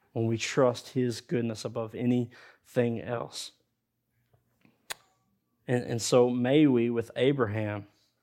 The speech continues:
glorify God in the same way by taking him at his word. The second objective of his faith was righteousness. We see this in verse twenty-two of Romans four. It says that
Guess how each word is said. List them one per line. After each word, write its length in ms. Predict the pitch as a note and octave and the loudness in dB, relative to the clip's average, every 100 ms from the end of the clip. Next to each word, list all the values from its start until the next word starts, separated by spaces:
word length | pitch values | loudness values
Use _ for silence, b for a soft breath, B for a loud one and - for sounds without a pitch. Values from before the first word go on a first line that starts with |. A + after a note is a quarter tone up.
| _ _ _ - | _ _ _ -12
glorify 640 | B2 C3 D3+ D#3+ D3 B2 A2+ | 0 8 10 10 6 0 0
God 240 | A2+ A2 | 0 0
in 80 | A#2 | -2
the 60 | A2 | -2
same 320 | - C3 B2+ | 0 2 2
way 120 | A#2+ | 2
by 100 | A#2 | 0
taking 420 | - C3 B2+ B2 | -2 -4 -2 -2
him 100 | A2+ | -2
at 160 | A#2 A2+ | -4 -6
his 180 | A#2 B2 | -8 -2
word. 280 | C#3+ C3 | 0 0
The 80 | A2 | -4
second 340 | - G#3+ C4 E3 | 2 2 2 -2
objective 540 | A#2+ A#2 A2+ B2 A#2 | -2 -4 -4 -6 -6
of 320 | - A#2+ A#2 - | -4 -2 -2 -4
his 220 | A#2+ - | -6 -4
faith 440 | B2 A2+ A#2 A#2+ b b b b | -2 -2 -2 -6 b b b b
was 200 | C#3 C3 | 2 4
righteousness. 960 | B2+ B2+ F#3 F#3 G#2+ - A2 - - - _ _ _ _ _ _ _ | 8 8 8 2 -8 -12 -16 -16 -18 -18 _ _ _ _ _ _ _
We 80 | C3 | -8
see 140 | - B2+ | -4 -2
this 200 | C3 C3 | 0 -2
in 100 | B2 | -2
verse 220 | B2+ - | -4 -4
twenty-two 640 | C#3 C3+ C3+ G3 G3 B2+ - b b - | 0 0 2 4 4 4 -6 b b -4
of 320 | B2+ A#2+ A2+ | 0 0 -2
Romans 460 | - B2+ B2 A#2+ A2 | -2 2 2 0 -4
four. 280 | - C3 A#2+ | -4 -2 -2
It 60 | |
says 340 | A#2+ B2+ A#2 A#2 | -4 -4 -4 4
that 280 | C3 C3+ | 4 4